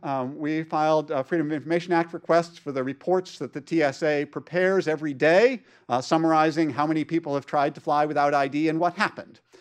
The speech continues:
In two years, they've managed to process and release only one day of sample data from a date about, just about a year ago in May of two thousand fourteen.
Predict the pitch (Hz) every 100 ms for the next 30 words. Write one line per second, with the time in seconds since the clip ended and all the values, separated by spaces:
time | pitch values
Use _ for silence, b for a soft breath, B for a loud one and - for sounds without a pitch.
0 | b b 160 160 277 208 233 233 180 170
1 | 165 143 147 160 151 - - 147 135 139
2 | 120 139 135 151 156 143 139 127 123 165
3 | 175 147 151 151 131 - 147 139 123 117
4 | 147 107 143 - B B 151 139 127 151
5 | 147 127 135 - 196 202 143 139 156 147
6 | 123 117 160 123 127 160 - 151 135 123
7 | 131 - 127 113 143 101